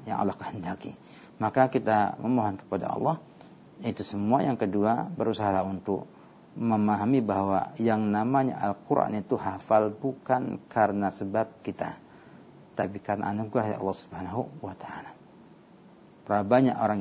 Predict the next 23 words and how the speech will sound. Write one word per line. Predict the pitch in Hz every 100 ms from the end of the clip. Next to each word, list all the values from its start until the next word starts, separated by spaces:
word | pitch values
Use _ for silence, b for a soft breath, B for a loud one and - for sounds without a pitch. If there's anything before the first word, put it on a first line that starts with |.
| 98
yang |
menghafal | 98 110 107 - 98
dua | 92 98 95
bulan, | 110 120 127 143 156 165 - - -
hafal. | - 160 - - - - - - - B B B B -
Ada | 104 98 101
yang | 92
tiga | 98 107
bulan, | 101 117 127 147 -
hafal. | 143 143 113 110 131 - - - - - - -
Ada | 98 98
yang | 104
setahun | - 123 135
baru | 113 160 175 - -
hafal. | - 120 - -
Ada | 127 131
yang | 156
sampai | 151 147 135
sepuluh | 143
tahun | 160 131
belum | 113
bisa | 120 165 B B B
menghafalnya. | 123 98 107 127 104 90